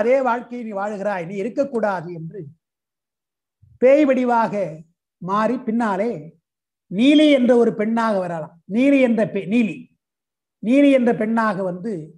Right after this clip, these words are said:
அவளை, அவன் அலைக்கழிக்கிறான். பேயால் அலைக்கழிப்பதால் அவன் என்ன பண்றான்? தப்பித்துக் கொள்வதற்காக ஒரு மந்திரத்தினாலே ஒரு வாள், மந்திர வாள் ஒன்று கையில வாங்கி வச்சுக்கிறான்.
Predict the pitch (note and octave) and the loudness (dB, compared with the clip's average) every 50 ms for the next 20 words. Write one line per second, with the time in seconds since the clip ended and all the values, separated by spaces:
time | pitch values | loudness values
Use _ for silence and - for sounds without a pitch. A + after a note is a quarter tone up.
0 | _ _ _ G3+ G3 G3 F#3 D#3+ C#3+ C#3+ - - - _ _ _ _ _ _ _ | _ _ _ -2 0 0 0 -2 -4 -8 -12 -18 -20 _ _ _ _ _ _ _
1 | _ _ _ _ _ _ _ _ _ - G3+ G#3 G3 F3 F#3 B3 C4+ C4+ C#4 B3+ | _ _ _ _ _ _ _ _ _ -6 -4 -2 0 2 2 2 2 2 0 -2
2 | G#3+ D#3 - E3 D3 C3 - _ _ _ _ _ _ _ _ _ _ _ _ _ | -2 -4 -8 -12 -12 -14 -16 _ _ _ _ _ _ _ _ _ _ _ _ _
3 | _ _ _ _ _ _ _ _ _ _ - A#3+ C4 C#4+ C#4+ C#4+ D4 C#4+ B3+ G#3+ | _ _ _ _ _ _ _ _ _ _ 0 2 4 4 4 4 4 4 4 2
4 | A3+ C#4 - - C#4+ C4+ C4 F#3+ - B3 G#3+ A#3+ A#3 A#3 A3+ G#3+ G#3 A3 B3+ A3+ | 2 0 0 -2 -2 -4 -4 -6 -8 -6 -6 -4 -4 -4 -4 -6 -6 -8 -8 -10
5 | G3 A3 G3 G#3 G#3 F#3 E3+ F3 G3+ B3+ C#4+ C#4 - - _ _ _ G#3+ G#3 - | -10 -10 -8 -8 -8 -8 -10 -12 -12 -14 -14 -16 -18 -20 _ _ _ -4 -2 0
6 | D4+ D4 D4 D4 C#4 - B3 A3+ A3+ G#3+ G3+ - - G3+ F#3 F3 E3 - A3+ A3+ | 0 0 0 -2 0 0 0 0 2 0 -2 -4 -4 -2 -2 -2 -2 -4 -6 -8
7 | F3+ D3+ - - - - _ _ _ _ _ _ _ _ _ _ _ _ _ _ | -8 -10 -12 -18 -20 -20 _ _ _ _ _ _ _ _ _ _ _ _ _ _
8 | _ _ - - G3+ G3+ F#3 F3 G#3 B3 C4+ C#4+ D#4 D#4 - - - C4+ B3 A#3+ | _ _ -6 -2 0 0 2 2 2 4 4 6 4 4 2 2 0 0 0 2
9 | A#3 A#3 A#3+ B3+ B3 A3+ G#3 F#3 F3+ F#3+ G#3 G3 E3 C3+ C#3+ - _ _ - G#3 | 0 0 0 0 0 0 -2 -2 -4 -4 -4 -6 -6 -10 -14 -20 _ _ -10 -8
10 | A#3+ B3+ C#4+ C4+ B3 G#3 F#3+ G3 A3 A#3+ A#3 - - G3+ G3 G3 A3 - G3 G3+ | -2 0 2 2 2 2 0 0 0 -2 -2 -4 -8 -12 -12 -12 -10 -10 -8 -4
11 | G#3 G#3 F#3+ F#3 G3 G3 F#3+ F3 C3 D#3+ F3+ D3+ C3 - | -4 -4 -4 -4 -6 -8 -10 -12 -12 -12 -14 -14 -14 -16